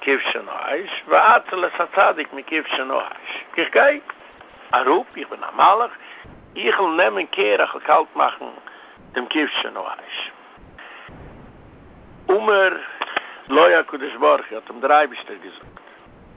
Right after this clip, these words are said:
אני יחיד בעולמי. איך, דער בר שפר, בין א יחיד בעולם. איך בין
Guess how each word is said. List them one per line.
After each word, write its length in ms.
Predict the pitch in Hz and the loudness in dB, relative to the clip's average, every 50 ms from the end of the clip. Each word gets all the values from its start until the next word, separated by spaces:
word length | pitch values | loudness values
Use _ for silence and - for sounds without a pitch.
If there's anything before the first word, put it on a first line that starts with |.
| - - - - - - - - - - - - | -20 -20 -20 -20 -20 -20 -20 -20 -20 -6 0 4
אני 500 | 143 147 160 185 208 220 220 220 208 196 | 4 4 4 0 -4 -8 -8 -8 -6 -4
יחיד 360 | 208 214 190 190 190 190 156 | -2 0 2 2 0 0 2
בעולמי. 520 | 160 180 180 185 175 185 190 180 156 127 - - - - - - - - - - - - - - - - - - - - - - - - - - - - | 2 2 2 2 2 0 0 -2 -4 -10 -16 -20 -20 -20 -20 -20 -20 -20 -20 -20 -20 -20 -20 -20 -20 -20 -20 -20 -20 -20 -20 -20 -20 -20 -20 -20 -16 -10
איך, 260 | 151 160 180 196 175 156 | -6 -2 0 0 0 0
דער 100 | 156 156 | -2 0
בר 140 | 135 139 135 | 0 0 0
שפר, 380 | - - 139 147 147 - 156 156 | 0 0 0 0 0 -2 -4 -6
בין 220 | 151 156 139 139 | -6 -4 -4 -2
א 20 | |
יחיד 460 | 131 127 127 143 147 - - 139 131 135 | -2 -2 -4 -6 -6 -6 -8 -8 -6 -2
בעולם. 360 | 147 156 165 165 135 110 - - - - - - - - - - - - - - - - - - - - - | 0 0 0 0 -2 -6 -12 -18 -20 -20 -20 -20 -20 -20 -20 -20 -20 -20 -20 -20 -20 -20 -20 -20 -20 -12 -6
איך 180 | 160 147 139 | -4 -2 -2
בין 140 | 123 139 123 | 0 -2 -2